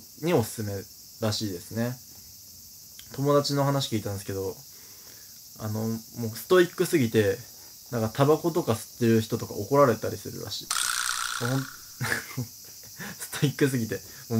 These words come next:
真面目にやりすぎてね、レジスタ入ると、タバコを吸うとね、怒られるみたいな話聞いたことあります。はい、サッカー。続きまして、テニス。テニスはね、横国ね、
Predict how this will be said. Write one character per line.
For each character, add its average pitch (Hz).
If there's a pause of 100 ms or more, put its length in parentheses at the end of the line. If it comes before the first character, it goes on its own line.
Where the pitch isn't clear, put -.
(120)
真 143
面 156
目 151
に -
や 147
り 143
す 139
ぎ 117
て 110
ね、 101
レ 120
ジ 156
ス -
タ 156
入 147
る 113
と、 104 (280)
タ -
バ 147
コ 147
を 147
吸 -
う -
と 110
ね、 98
怒 101
ら 123
れ 123
る 92
み 98
た -
い -
な -
話 98
聞 107
い -
た 98
こ 92
と 87
あ 82
り 92
ま 87
す。 -
は 131
い、 135
サ 120
ッ -
カ 92
ー。 - (260)
続 147
き 170
ま 170
し -
て、 - (540)
テ 208
ニ 196
ス。 - (1120)
テ 131
ニ 190
ス -
は 175
ね、 156
横 117
国 147
ね、 127